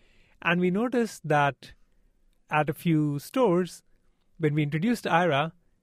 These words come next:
sixty to seventy percent of the people coming in had never s-, put their foot at one of the stores before in their life,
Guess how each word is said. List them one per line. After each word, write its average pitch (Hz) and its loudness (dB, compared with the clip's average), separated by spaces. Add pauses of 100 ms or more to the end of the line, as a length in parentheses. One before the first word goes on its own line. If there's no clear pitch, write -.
(320)
sixty - -4
to 196 0
seventy 175 0
percent 165 -2
of 160 -6
the 151 -8
people 147 -2
coming 151 -2
in 185 -2
had 147 -2
never 156 0
s-, - -8 (260)
put 160 2
their 156 2
foot - -2 (420)
at 143 0
one 147 -2
of 143 -2
the 147 -2
stores 220 0
before 143 -2
in 127 -6
their 139 0
life, 175 0